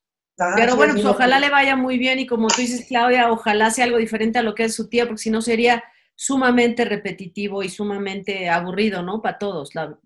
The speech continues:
Speaker 2: la verdad que
Speaker 1: Sí, y no tendría, eh, no estaría aportando nada, Lupi, si el, y la gente que no aporta,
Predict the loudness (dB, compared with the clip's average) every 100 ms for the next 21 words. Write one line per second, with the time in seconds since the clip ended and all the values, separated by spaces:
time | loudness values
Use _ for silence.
0 | -16 -8 -8 -4 -4 -4 -6 -8 -8 -8
1 | 4 6 6 4 4 8 8 8 6 6
2 | 4 4 6 8 8 8 4 -4 -20 _
3 | _ -4 0 2 2 2 2 2 2 0
4 | -4 -10 -2 2 4 6 6 6 6 4
5 | 4 2 2 -2 -4 -2 -2 -4 -8 -10
6 | -12 -10 -10 -10 -8 0 2 4 0 -4
7 | -20 -10 0 2 2 -2 -8 -4 -2 0
8 | 0 0 0 0 -2 -2